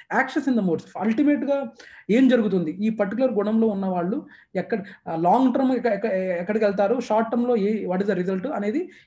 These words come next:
he clearly mentions in the, uh, in this particular chapters, that is actions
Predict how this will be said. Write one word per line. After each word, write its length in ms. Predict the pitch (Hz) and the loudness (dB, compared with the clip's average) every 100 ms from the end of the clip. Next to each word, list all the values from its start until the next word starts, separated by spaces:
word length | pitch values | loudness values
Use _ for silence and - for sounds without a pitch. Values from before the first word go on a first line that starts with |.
| - | -4
he 320 | 220 202 202 | -2 -2 -2
clearly 320 | 208 226 226 185 | 2 2 2 0
mentions 300 | 180 202 202 | -2 -4 -2
in 100 | 190 | -2
the, 100 | 269 | -2
uh, 760 | - - - - 175 170 170 | -4 -18 -20 -8 -4 -2 -2
in 100 | 202 | 0
this 140 | 196 - | 0 -2
particular 340 | 196 180 202 | -4 -2 -4
chapters, 400 | 196 180 180 277 - - | -2 -4 -4 -6 -8 -10
that 100 | 180 | -4
is 100 | 247 - - 220 | -4 -4 -4 -4
actions 320 | 226 294 262 | -2 -4 -4